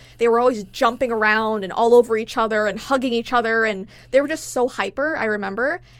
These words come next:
And I was just very quiet to myself. And so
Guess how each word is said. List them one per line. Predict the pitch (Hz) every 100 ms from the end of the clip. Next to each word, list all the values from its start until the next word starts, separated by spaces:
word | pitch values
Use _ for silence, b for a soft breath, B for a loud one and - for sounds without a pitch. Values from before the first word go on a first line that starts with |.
| -
And | 240
I | 214
was | 233 254
just | 240 220 -
very | - 240
quiet | - - 254 247 240 -
to | -
myself. | 208 196 - 226 220 226 -
And | 220 220
so | - 220 220